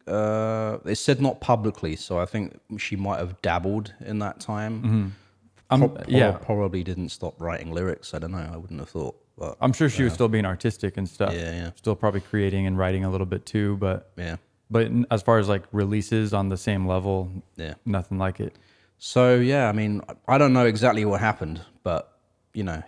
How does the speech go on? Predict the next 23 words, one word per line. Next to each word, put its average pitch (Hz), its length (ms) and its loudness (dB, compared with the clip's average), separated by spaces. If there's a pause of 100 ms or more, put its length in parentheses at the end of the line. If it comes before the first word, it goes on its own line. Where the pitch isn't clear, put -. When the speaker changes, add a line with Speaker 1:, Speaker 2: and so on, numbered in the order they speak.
Speaker 1:
your 107 100 0
mind 107 600 2
goes 110 360 2
to - 120 -4
all 104 120 0
these 95 200 -4
various 95 500 0
things, 87 360 -4
like, 82 240 -6
dis-, - 340 -10
was - 140 -4
she 101 220 -4
disillusioned 104 720 -2
with 98 100 -6
the 92 140 -6
industry? 95 600 -8 (640)
Were 85 140 -4
they 82 240 -2
Speaker 2:
Did 98 120 0
they 98 80 0
blacklist 98 600 -2
her? 117 220 2
Speaker 1:
Did 82 240 -4